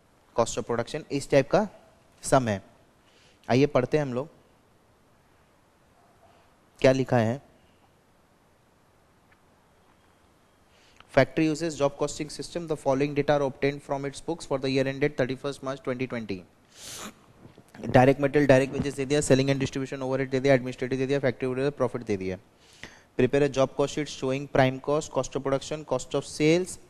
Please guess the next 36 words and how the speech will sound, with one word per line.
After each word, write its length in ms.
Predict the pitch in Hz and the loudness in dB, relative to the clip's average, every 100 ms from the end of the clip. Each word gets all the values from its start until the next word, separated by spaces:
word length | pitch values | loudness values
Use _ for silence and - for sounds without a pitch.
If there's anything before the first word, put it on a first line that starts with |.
| 127 | 2
and 200 | 143 160 | 2 0
sales 320 | - 143 135 127 | 2 4 4 0
value। 260 | 107 95 90 _ _ _ - | 0 -2 -14 _ _ _ -2
मतलब 180 | 127 135 | 2 4
वर्क्स 240 | 139 143 | 4 2
कॉस्ट 200 | - 151 | 0 -2
दिखाने 320 | 139 139 143 147 | 0 2 2 2
नहीं 220 | 139 147 | -2 -2
बोला 220 | 139 127 | 0 2
है, 60 | 127 | 2
इसका 220 | 120 143 | 2 -2
मतलब 440 | 139 - 156 190 - - - _ _ _ _ _ _ _ _ _ _ - | -2 0 0 0 -6 -20 -20 _ _ _ _ _ _ _ _ _ _ 4
after 320 | 127 - 170 160 | 4 6 6 6
adding 220 | 151 160 - | 6 2 2
factory 360 | 131 - 156 147 | 2 2 0 2
overhead 280 | 143 156 147 | 4 4 2
जो 80 | 147 | 4
आएगा 260 | 131 135 160 | 6 6 2
वो 100 | 160 131 | 2 4
directly 320 | 123 131 151 | 6 4 0
हमारा 240 | 143 143 139 | 0 -2 -2
cost 160 | 131 139 | -4 -6
of 100 | 135 | -6
production 320 | 135 - 143 | -8 -6 -4
आएगा 320 | 123 123 170 | -2 0 0
और 180 | 170 139 | 2 2
administrative 600 | 127 143 135 151 151 151 139 | 2 -4 -2 -2 0 -2 -2
overhead 340 | 139 151 151 | 0 2 4
and 240 | 143 202 202 - _ _ _ _ _ _ _ _ | 2 0 -6 -14 _ _ _ _ _ _ _ _
selling 400 | - 139 139 143 139 | 0 4 4 2 -2
overhead 280 | 139 143 | 0 0
को 100 | 147 | 4
ऐड 220 | 131 135 135 | 6 6 4
करने 240 | 131 135 | -2 -2
से 140 | - | -6
हमारा 240 | 156 135 | -4 -2